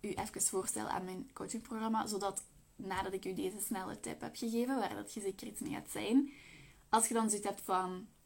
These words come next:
"Ik ben wel geïnteresseerd en ik wil misschien nog wel meer leren van u", zodat je goed weet wat dat coachingprogramma is, eh, hoe dat eruit gaat zien en waar dat je alle info gaat kunnen vinden.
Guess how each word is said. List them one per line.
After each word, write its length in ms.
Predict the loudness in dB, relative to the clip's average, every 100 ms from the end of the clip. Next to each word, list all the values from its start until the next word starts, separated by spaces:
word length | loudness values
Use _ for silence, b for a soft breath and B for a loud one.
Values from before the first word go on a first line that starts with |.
| -4
"Ik 140 | -2 0
ben 160 | 2
wel 100 | 0
geïnteresseerd 600 | -2 -2 -2 0 -2 -4
en 80 | -8
ik 100 | -6
wil 140 | -4
misschien 260 | -2 -2 -4
nog 80 | -4
wel 160 | -2
meer 320 | -2 0 2 4
leren 260 | 4 4
van 220 | 0 0
u", 180 | 2 0 B B B 2
zodat 320 | 4 6 4
je 120 | -2
goed 180 | -2 2
weet 260 | 4 4
wat 140 | 2 -2
dat 100 | -4
coachingprogramma 680 | -4 -4 -6 -2 -2 -2 0
is, 240 | 0 2 0 -2 B B B B B B -20 -20 -10 -6 -4 -2
eh, 240 | 0 2 0
hoe 100 | 2
dat 260 | 4 4 0
eruit 260 | -2 -2 -4
gaat 160 | -6
zien 140 | -4 -2
en 60 |
waar 120 | -2
dat 120 | -6 -8
je 80 |
alle 160 | -8 -4
info 320 | -4 -4 -4
gaat 180 | -4 -6
kunnen 220 | -8 -8
vinden. 500 | -6 -2 -2 -2 -8